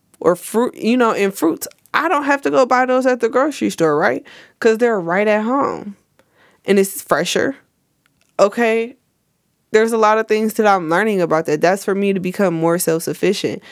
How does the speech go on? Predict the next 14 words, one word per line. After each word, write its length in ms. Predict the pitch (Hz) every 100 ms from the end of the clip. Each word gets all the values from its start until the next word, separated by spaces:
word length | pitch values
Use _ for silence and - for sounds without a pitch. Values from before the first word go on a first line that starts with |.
| - - - _ -
Um, 320 | 196 185 170
and 340 | - 202 247 247
also 540 | - 196 202 202 196
because 760 | 190 196 - 196 190 185 - - _ _ _
in 180 | 190 202
herbalism, 680 | 131 202 247 202 180 180 160
right, 220 | 185 -
I 160 | 165
said 180 | 185 185
I 100 | 175
have 200 | 180 175
my 180 | 180 175
rose 340 | 185 220 240
bush. 380 | 180 147 135 180